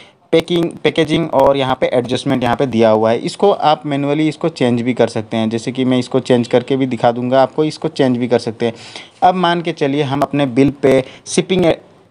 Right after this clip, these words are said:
शिपिंग अमाउंट को हम वहाँ पे ऐड करना चाहते हैं तो शिपिंग पे आप क्लिक करेंगे। पैकिंग अगर चाहते हैं तो पैकिंग पे भी क्लिक करेंगे और एड-,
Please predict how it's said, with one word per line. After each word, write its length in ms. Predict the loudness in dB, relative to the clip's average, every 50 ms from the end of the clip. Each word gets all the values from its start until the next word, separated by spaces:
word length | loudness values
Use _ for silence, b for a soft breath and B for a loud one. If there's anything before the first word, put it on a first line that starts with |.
| _ -6
शिपिंग 380 | -4 -4 -2 0 0 -2 0 -2
अमाउंट 340 | -2 0 0 0 0 -2 -2
को 120 | 0 0
हम 120 | 0 2
वहाँ 120 | 0 0 0 0
पे 100 | 0 0
ऐड 160 | 0 0 0
करना 220 | 0 0 0 0
चाहते 200 | 0 -2 -2 -4
हैं 60 | -4
तो 80 | -4 -4
शिपिंग 440 | -4 -2 -4 -2 -2 -2 -2 0 0
पे 80 | 2 2
आप 120 | 0 0 -2
क्लिक 220 | -4 -4 -4 -2 0
करेंगे। 280 | -2 0 0 0 -2 -2
पैकिंग 420 | 0 0 0 0 -2 -4 -4 -2
अगर 240 | -2 0 0 -2 -2
चाहते 340 | -2 -4 -4 -4 -2 -2 -2
हैं 100 | -2 -2
तो 60 | -4 -4
पैकिंग 340 | -2 -4 -4 -2 -2 -2 -2
पे 80 | -2
भी 100 | -2 -2
क्लिक 260 | -4 -4 -4 -6 -2
करेंगे 280 | -2 0 0 0 2 2
और 120 | 2 4
एड-, 160 | 4 2 0